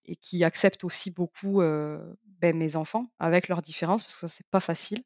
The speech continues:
de garder des amitiés solides avec des gens qui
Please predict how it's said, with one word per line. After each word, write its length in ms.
de 60
garder 320
des 200
amitiés 380
solides 560
avec 280
des 180
gens 200
qui 200